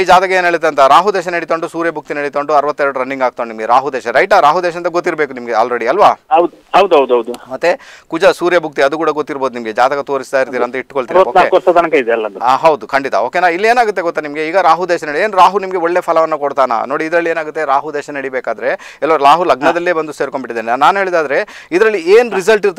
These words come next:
Speaker 1: ನೋಡಿ, ಇದ್ರಲ್ಲಿ ಏನ್ ರಿಸಲ್ಟ್ ಇರ್ತದೆ, ಒಂದು, ಒಂದು ಮನೆ ಮಾಡುವಂತ ಒಂದು ರಿಸಲ್ಟ್ ಇರ್ತದೆ ನಿಮ್ಗೆ.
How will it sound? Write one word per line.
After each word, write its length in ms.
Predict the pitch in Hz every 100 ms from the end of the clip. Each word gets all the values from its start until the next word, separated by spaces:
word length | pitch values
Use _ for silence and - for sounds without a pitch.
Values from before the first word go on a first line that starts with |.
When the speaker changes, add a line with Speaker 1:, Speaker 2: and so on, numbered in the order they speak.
| 170
Speaker 1:
ನೋಡಿ, 160 | 156 143
ಇದ್ರಲ್ಲಿ 220 | 156 170
ಏನ್ 140 | 165 160
ರಿಸಲ್ಟ್ 300 | 151 143 139
ಇರ್ತದೆ, 420 | 123 127 202 -
ಒಂದು, 260 | - 151 233 233 127 131
ಒಂದು 200 | 160 226
ಮನೆ 400 | 233 143 139 175
ಮಾಡುವಂತ 420 | 226 226 214 208 208
ಒಂದು 200 | 196 180
ರಿಸಲ್ಟ್ 300 | 165 175 160
ಇರ್ತದೆ 280 | 143 135
ನಿಮ್ಗೆ. 260 | 120 117